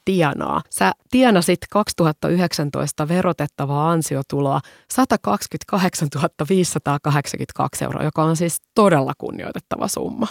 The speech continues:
Mistä tää kaikki tulee? Mistä se sun palkka koostuu?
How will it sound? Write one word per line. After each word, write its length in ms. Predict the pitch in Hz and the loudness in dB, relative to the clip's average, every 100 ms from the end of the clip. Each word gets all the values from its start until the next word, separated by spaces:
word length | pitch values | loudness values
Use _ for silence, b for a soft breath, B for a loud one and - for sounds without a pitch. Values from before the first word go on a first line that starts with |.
| - _ | -8 _
Mistä 340 | - - 185 | -14 -2 -2
tää 240 | - 151 151 | 0 -2 0
kaikki 400 | 180 156 - - | 0 -2 -4 -8
tulee? 280 | - 143 - | -4 -2 -2
Mistä 300 | 269 339 - | -2 -2 -2
se 120 | 226 | 0
sun 160 | 202 180 | 2 0
palkka 380 | 185 165 - - - | 2 0 0 -10 -6
koostuu? 520 | - - - - - | -4 -4 -8 -12 -16